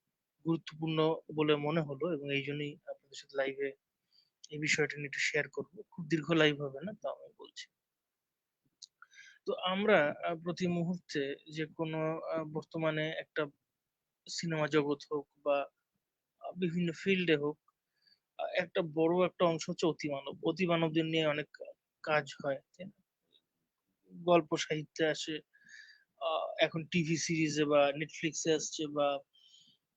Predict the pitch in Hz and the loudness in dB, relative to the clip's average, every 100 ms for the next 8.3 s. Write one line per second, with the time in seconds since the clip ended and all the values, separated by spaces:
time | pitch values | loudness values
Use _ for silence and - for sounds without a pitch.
0 | _ _ _ - - 143 143 139 - 156 | _ _ _ -14 -10 -8 -6 -6 -2 -2
1 | 156 156 170 160 156 151 151 147 151 143 | -2 -6 -4 -4 -2 -4 2 6 6 6
2 | 156 156 160 - - 156 156 - 156 143 | 6 6 4 -6 -6 0 0 0 -4 -6
3 | - 165 160 139 151 139 - 143 143 139 | -4 -4 -2 0 0 0 -8 -6 -4 -2
4 | 143 143 147 143 139 - 147 - 143 147 | -4 0 0 0 -2 -2 -2 0 0 2
5 | 147 151 147 _ _ _ _ _ _ _ | 0 -2 -10 _ _ _ _ _ _ _
6 | _ - 170 165 175 160 160 156 - - | _ -4 0 2 2 4 4 4 2 -2
7 | 151 - - 160 151 160 160 160 151 143 | -4 -6 -8 -4 6 8 10 8 10 8
8 | 147 147 | 6 2